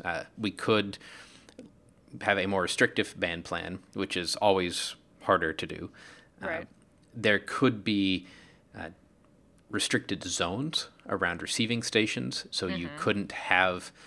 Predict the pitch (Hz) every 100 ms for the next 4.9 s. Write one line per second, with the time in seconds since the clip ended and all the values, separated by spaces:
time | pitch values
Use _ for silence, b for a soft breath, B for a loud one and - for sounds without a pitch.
0 | B B - 92 - 92 90 85 82 -
1 | 87 85 - 85 82 82 82 82 - 82
2 | - - 87 - 87 82 - 95 90 85
3 | 85 98 - - 80 80 82 - 82 82
4 | 82 - 131 110 - 90 85 - 120